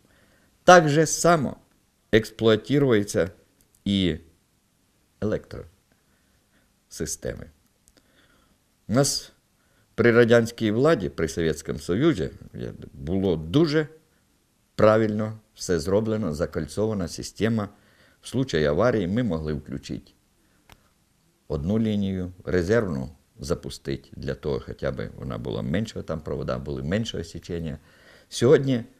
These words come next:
оті резервні лінії перекинуті всі на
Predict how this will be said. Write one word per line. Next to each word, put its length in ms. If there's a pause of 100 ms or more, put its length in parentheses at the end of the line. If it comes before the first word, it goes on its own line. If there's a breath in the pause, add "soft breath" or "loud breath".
(180)
оті 340
резервні 600
лінії 520 (1700)
перекинуті 640
всі 340
на 360